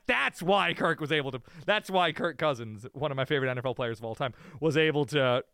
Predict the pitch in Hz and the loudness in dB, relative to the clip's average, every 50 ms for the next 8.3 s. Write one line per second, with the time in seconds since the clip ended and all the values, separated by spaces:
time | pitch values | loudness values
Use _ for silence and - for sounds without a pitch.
0 | _ _ _ _ _ _ _ _ _ _ _ - - - _ _ _ _ _ - | _ _ _ _ _ _ _ _ _ _ _ -16 -16 -16 _ _ _ _ _ -8
1 | 151 156 - 160 143 131 135 127 135 - - 143 127 120 120 117 110 110 107 104 | -6 -2 0 0 0 0 -2 -6 -8 -6 -4 -2 0 0 0 -2 -2 -4 -6 -6
2 | 104 104 101 - 107 117 120 104 104 117 - 123 113 107 - - 110 104 98 - | -6 -8 -10 -10 -8 -8 -8 -8 -10 -10 -10 -10 -10 -10 -10 -10 -10 -10 -10 -10
3 | 117 113 - - 110 107 107 104 - - - - 160 - 151 147 147 135 - - | -10 -10 -10 -12 -14 -12 -14 -14 -14 -16 -18 -12 -6 -4 -2 0 0 -2 0 0
4 | 254 294 294 - - 285 240 262 277 277 277 269 196 135 180 226 262 277 220 185 | 0 0 0 0 0 0 2 2 4 4 4 2 2 2 2 2 2 2 2 2
5 | 220 240 240 226 - - 170 180 175 156 139 120 113 107 101 95 _ _ _ _ | 2 2 2 0 0 0 2 2 4 4 4 2 0 -2 -6 -10 _ _ _ _
6 | _ _ _ _ _ _ _ _ _ _ _ _ _ _ _ _ _ - 165 233 | _ _ _ _ _ _ _ _ _ _ _ _ _ _ _ _ _ 0 2 4
7 | 262 240 196 160 151 147 143 139 135 131 117 - _ _ _ _ - 156 175 190 | 4 4 4 4 4 4 4 4 4 2 0 -4 _ _ _ _ -4 -2 0 2
8 | 220 220 202 175 139 120 | 4 4 4 4 2 0